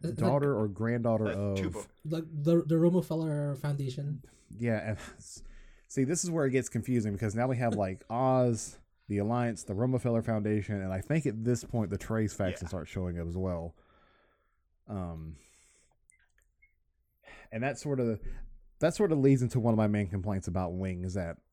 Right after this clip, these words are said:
Speaker 2: there are too many factions and there are too many instances of, like, characters defecting to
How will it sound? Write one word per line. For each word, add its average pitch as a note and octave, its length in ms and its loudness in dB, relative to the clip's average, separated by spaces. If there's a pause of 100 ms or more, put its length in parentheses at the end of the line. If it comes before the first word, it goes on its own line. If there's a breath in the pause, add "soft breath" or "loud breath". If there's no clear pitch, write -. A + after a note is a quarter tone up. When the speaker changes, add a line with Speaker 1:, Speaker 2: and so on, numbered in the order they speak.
(580)
Speaker 2:
there A2+ 240 2
are G2+ 80 0
too - 220 -4
many D3 160 0
factions F#2 800 -6 (180)
and F2+ 540 -10 (720)
there A2 340 0
are F#2+ 120 -2
too C#3+ 160 -2
many A#2+ 240 2
instances G2+ 420 -2
of, F2 140 -4
like, F2+ 180 -4 (160)
characters G2 640 -2 (100)
defecting G#2 640 0
to F#2 460 -2